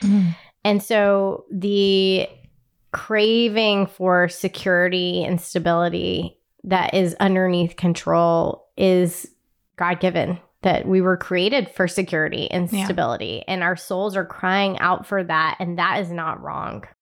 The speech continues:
Speaker 2: And so, especially when you're in a situation where things are just broken and painful, or you're watching someone that you love make really destructive
Speaker 1: Mm,
Speaker 2: decisions, and
Speaker 1: that's
Speaker 2: you
Speaker 1: hard.
Speaker 2: want to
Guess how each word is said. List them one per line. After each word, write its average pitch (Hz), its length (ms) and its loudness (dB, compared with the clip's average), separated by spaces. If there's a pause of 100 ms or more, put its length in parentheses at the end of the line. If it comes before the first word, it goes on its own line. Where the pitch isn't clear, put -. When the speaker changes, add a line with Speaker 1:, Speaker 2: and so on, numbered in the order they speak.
(360)
Speaker 2:
And 208 180 0
so, 208 300 4
especially 233 520 -2
when 226 160 4
you're 196 120 2
in 190 140 -2
a 196 80 0
situation 190 720 -4
where 170 600 0 (280)
things 208 320 2
are 196 280 2
just 190 400 -6 (140)
broken 226 500 0
and 185 160 0
painful, 208 720 2
or 185 300 4
you're 196 140 -4
watching 196 340 -2
someone 202 280 0
that - 120 -2
you 196 120 -4
love 180 360 0
make 185 180 -4
really 190 260 2
destructive 180 520 -2
Speaker 1:
Mm, 170 80 6
Speaker 2:
decisions, 175 640 0
and 180 80 2
Speaker 1:
that's 180 80 2
Speaker 2:
you 180 80 2
Speaker 1:
hard. 160 180 2
Speaker 2:
want 185 300 0
to 180 500 -2